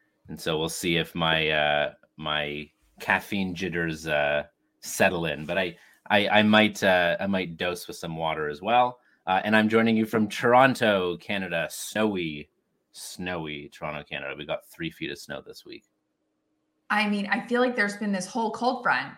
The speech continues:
Speaker 2: that's just, like, blasted us all. It's bananas. I don't
Speaker 1: Yeah.
Speaker 2: know if anybody else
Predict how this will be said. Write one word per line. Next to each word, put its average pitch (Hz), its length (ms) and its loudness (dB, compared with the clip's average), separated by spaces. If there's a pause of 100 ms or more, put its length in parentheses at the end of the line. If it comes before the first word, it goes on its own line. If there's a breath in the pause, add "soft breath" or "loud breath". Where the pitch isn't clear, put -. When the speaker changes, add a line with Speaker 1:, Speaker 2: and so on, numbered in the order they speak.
Speaker 2:
that's 180 180 -2
just, 208 160 -6
like, 170 420 -4
blasted 196 520 4
us 185 160 -4
all. - 600 4
It's 180 120 -14
bananas. 175 840 -4 (240)
I 220 80 10
don't 254 100 8
Speaker 1:
Yeah. 262 80 6
Speaker 2:
know 254 40 4
if 254 60 -2
anybody 233 440 -2
else 196 500 6